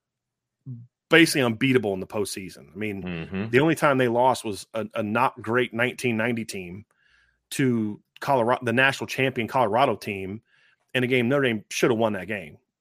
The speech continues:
Speaker 1: I mean, I s-, I still say that was not a block in the back. It should, just should not have been called.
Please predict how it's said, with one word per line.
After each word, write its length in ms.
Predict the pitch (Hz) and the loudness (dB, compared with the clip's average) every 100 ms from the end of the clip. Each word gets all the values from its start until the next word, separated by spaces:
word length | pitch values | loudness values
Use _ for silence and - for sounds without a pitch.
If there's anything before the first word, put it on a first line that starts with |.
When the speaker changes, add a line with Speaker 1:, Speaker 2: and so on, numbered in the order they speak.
| - | -8
Speaker 1:
I 40 | |
mean, 160 | 110 107 | -6 -4
I 60 | |
s-, 200 | 104 - - | -4 -6 -12
I 60 | |
still 280 | 117 - 127 | -12 -4 -4
say 140 | 104 107 | -2 -4
that 140 | 98 | -4
was 100 | 90 | -6
not 180 | 107 95 | -6 -6
a 40 | |
block 260 | 90 90 - | -10 -12 -12
in 40 | |
the 60 | 82 | -16
back. 380 | 80 69 - - _ | -16 -18 -20 -20 _
It 60 | - _ | -20 _
should, 260 | - 90 | -14 -14
just 240 | - - - | -14 -18 -14
should 180 | - 110 | -8 -6
not 120 | 95 | -6
have 100 | 87 | -10
been 120 | 80 | -16
called. 360 | - 78 - | -16 -16 -18